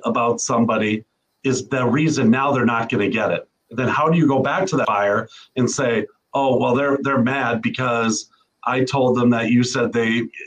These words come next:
don't know how to clean their house and that they're pigs and they're slobs, and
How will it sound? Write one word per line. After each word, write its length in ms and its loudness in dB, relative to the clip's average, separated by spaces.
don't 180 -2
know 100 2
how 180 0
to 160 -2
clean 260 0
their 140 2
house 360 0
and 100 -4
that 120 -2
they're 160 -4
pigs 460 -4
and 100 -2
they're 100 0
slobs, 680 -2
and 340 -2